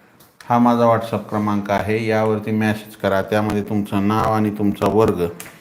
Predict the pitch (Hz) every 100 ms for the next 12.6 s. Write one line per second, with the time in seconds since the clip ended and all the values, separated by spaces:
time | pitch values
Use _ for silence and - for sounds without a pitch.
0 | - _ _ 110 117 127 120 113 113 107
1 | 104 101 104 117 113 107 107 107 104 104
2 | 101 110 101 101 104 104 101 98 98 98
3 | 98 92 95 92 - 98 113 113 107 113
4 | 117 - - - _ _ 117 117 120 113
5 | 110 107 104 104 104 101 92 104 113 110
6 | 113 107 110 104 104 107 - 113 101 101
7 | 95 95 - 104 101 101 90 - - 80
8 | - _ _ _ _ - - - 698 -
9 | 679 640 640 622 - - - - - -
10 | - - 120 147 131 120 120 123 131 131
11 | 127 127 127 127 123 131 131 123 131 127
12 | - 123 123 127 127